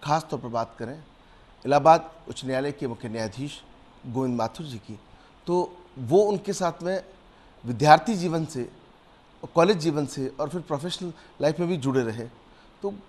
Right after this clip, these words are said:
अपना जो बिल्कुल साथ रहा हुआ व्यक्ति जब चला जाता है तो वो जो संवेदनाएं होती हैं शब्दों में विवेचित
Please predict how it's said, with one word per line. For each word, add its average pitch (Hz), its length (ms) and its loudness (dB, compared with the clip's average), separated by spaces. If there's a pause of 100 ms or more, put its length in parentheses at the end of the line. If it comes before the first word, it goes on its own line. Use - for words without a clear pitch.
(580)
अपना 202 500 4 (420)
जो 120 200 2
बिल्कुल 180 320 -2
साथ 202 300 10
रहा 233 100 6
हुआ 214 80 2
व्यक्ति 170 280 -4
जब 143 160 -12
चला 139 180 -2
जाता 139 240 -4
है 160 60 0
तो 160 140 -6
वो 156 140 -2
जो 147 200 -2 (200)
संवेदनाएं 160 480 4
होती 156 240 -6
हैं 160 80 -8
शब्दों 139 280 -4
में 147 120 -2
विवेचित 127 380 -6